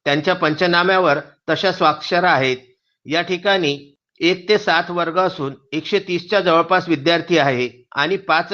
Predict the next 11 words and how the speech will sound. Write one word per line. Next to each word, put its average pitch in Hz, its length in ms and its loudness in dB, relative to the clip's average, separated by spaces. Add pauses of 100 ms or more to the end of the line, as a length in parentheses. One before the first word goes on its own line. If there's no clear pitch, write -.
शिक्षक 170 380 -6
आहेत. 139 260 0 (480)
पाचपैकी 190 560 0
दोन 180 240 -4
शिक्षक 165 600 -4
रजेवर 165 460 2
होते, 160 300 2 (200)
एकाचा 185 480 2
अपघात 160 280 2
झाला 165 280 0
आहे 143 260 0